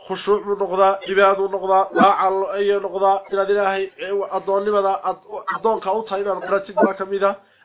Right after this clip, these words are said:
Aamus baa qunuudka la yidhaahaa, salaada qunuud baa la iska yidhaahaa, taagnida qunuud baa la yidhaahaa, taagnidoo la dheereeyo qunuud baa la yidhaahaa, da-, daacadoo la daa'imo qunuud baa la yidhaahaa, waxyaalo badan.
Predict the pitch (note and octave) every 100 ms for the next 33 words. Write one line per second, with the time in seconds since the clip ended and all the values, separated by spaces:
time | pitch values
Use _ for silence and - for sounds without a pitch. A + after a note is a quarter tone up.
0 | - F#3+ G#3+ G3+ - F#3+ F#3 G3 G3+ G3
1 | G3 F#3+ F#3 F#3+ F#3+ F#3 G3 G#3 F3 F#3+
2 | G3+ F#3+ F#3 F3+ G3+ G3 G3 G3 F3+ F#3
3 | G#3 G3 F#3 F#3 G3 G#3 F#3+ G3 G3 G3
4 | - _ _ - F#3+ G3 G3+ A#3 G3+ F#3+
5 | F#3+ G3 G3 G3 G3+ G3+ F#3+ G#3+ F#3 G3
6 | F#3+ G3 F#3+ F#3 G3+ G3+ _ _ _ _
7 | F#3 D#3+ G3 - - G3 G3 G#3+ G3+ G3
8 | F#3+ F#3+ G3 G3 G3 F#3 G3+ F#3+ F#3+ G3
9 | F#3+ F#3+ F#3 G3 G3 _ _ C#3 D3+ D#3+
10 | D3 G#2+